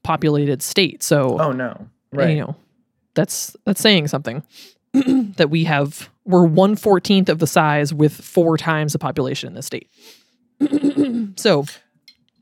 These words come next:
Speaker 1: I have to think that it's definitely possible in a place where there really aren't very many people in a huge amount of land, um, that there could be something weird hiding out there.
Speaker 2: Right.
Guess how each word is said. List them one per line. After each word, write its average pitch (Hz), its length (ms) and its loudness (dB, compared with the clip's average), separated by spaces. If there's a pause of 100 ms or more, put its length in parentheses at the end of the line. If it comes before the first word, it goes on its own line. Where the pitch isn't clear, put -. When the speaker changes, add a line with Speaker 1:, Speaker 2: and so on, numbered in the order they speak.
(260)
Speaker 1:
I 196 60 -2
have 220 140 2
to 190 80 -2
think 185 220 2
that 160 240 2 (380)
it's - 120 -6
definitely 254 220 4
possible 170 500 2
in 175 220 2
a 151 120 -2
place 156 320 2
where 156 80 0
there 151 160 0
really 180 240 2
aren't 156 240 2
very 156 180 2
many 147 200 -2
people 131 440 0 (260)
in 165 100 0
a 139 40 0
huge 185 440 0
amount 165 180 2
of 147 80 -2
land, 135 440 -6 (580)
um, 135 420 -4 (1120)
that 160 120 0
there 156 100 4
could 233 140 2
be 247 100 4
something 285 560 -2 (180)
weird 208 540 2
hiding 196 300 0
out 202 100 -4
there. - 200 -12 (960)
Speaker 2:
Right. 190 280 -2